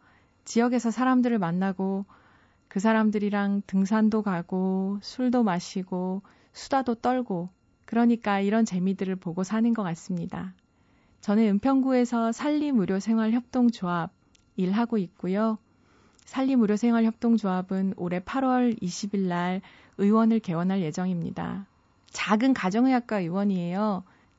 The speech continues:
하지만 주민들의 힘과 땀이 모여서 만들어지는 의원이라서 아마 들어오시는 모든 분들, "어, 이 공간에 들어오니까 좀 숨 쉴 것 같은데, 이 공간에 들어오니까 바로 조금씩 건강해지는 것 같은데."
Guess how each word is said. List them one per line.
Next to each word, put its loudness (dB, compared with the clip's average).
하지만 2
주민들의 4
힘과 0
땀이 -2
모여서 2
만들어지는 0
의원이라서 0
아마 2
들어오시는 2
모든 2
분들, -2
"어, -2
이 0
공간에 6
들어오니까 2
좀 0
숨 -2
쉴 -4
것 0
같은데, 0
이 0
공간에 4
들어오니까 2
바로 0
조금씩 -6
건강해지는 2
것 0
같은데." -2